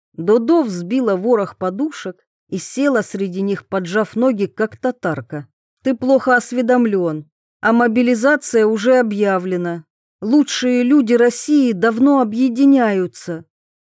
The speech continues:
Так ответь ты, чистоплюй и либерал,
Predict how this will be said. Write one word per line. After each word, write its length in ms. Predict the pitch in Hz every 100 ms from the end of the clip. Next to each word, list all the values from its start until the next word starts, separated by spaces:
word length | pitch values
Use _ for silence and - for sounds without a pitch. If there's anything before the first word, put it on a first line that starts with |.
| _ _
Так 200 | 240 240
ответь 560 | 269 - 269 302 285 - _ _
ты, 300 | 294 269 208
чистоплюй 840 | - - 254 - 269 262 277 294 262
и 140 | 254
либерал, 800 | 254 269 269 285 262 226 196 196